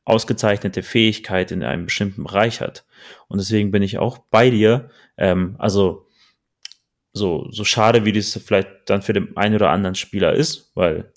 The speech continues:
diese herausragende Fähigkeit fehlt, ähm, sehe ich das auch als ein,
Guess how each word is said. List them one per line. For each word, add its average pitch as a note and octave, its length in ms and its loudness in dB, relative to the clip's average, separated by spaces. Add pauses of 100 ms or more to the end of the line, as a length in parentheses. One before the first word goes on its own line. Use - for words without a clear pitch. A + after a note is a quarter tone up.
(140)
diese F#2 240 -4
herausragende F2+ 680 -2
Fähigkeit F2+ 480 -8
fehlt, E3 460 0 (280)
ähm, F2+ 180 -6
sehe F#2+ 140 -2
ich F#2+ 80 -8
das - 180 -10
auch G2 260 2
als - 300 -8
ein, - 400 -12